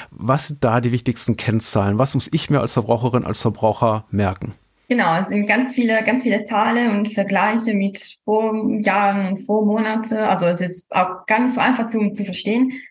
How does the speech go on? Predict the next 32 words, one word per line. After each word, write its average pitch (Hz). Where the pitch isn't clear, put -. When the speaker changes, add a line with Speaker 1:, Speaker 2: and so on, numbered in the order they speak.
Speaker 2:
Die 226
Energie 196
dämpft 247
auf 233
jeden 254
Fall 240
die 233
Gesamtinflation 226
jetzt 214
gerade. 214
Aber 196
eben, 185
wir 202
reden 214
hier 196
meistens 226
über 185
Vorjahresvergleiche 254
und 190
die 196
Preise 196
waren 190
im 170
zwanzig 196
zweiundzwanzig 185
schon 196
deutlich 214
höher 190
als 180
im 170
zwanzig 185
einundzwanzig. 160